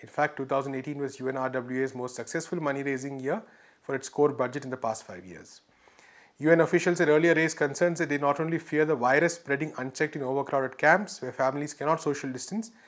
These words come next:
but also unemployment and poverty induced by the pandemic.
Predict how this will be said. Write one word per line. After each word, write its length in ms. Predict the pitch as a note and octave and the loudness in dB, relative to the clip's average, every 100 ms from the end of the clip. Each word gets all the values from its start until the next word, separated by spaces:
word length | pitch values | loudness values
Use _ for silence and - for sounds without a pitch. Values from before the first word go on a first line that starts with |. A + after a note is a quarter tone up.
| - - | -20 -10
but 100 | - | 6
also 300 | E3 F#3 F#3 | 10 10 10
unemployment 640 | F#3 D#3+ E3 E3+ E3 E3+ E3 | 6 6 4 4 6 4 -2
and 100 | D#3+ | -2
poverty 400 | C#3+ C3+ C#3+ D3+ | 0 2 0 -4
induced 300 | C3 C3+ B2 | -6 -8 -6
by 140 | B2 | -6
the 120 | C3 A#2+ | -6 -6
pandemic. 320 | G2 F2+ E2 | -8 -10 -18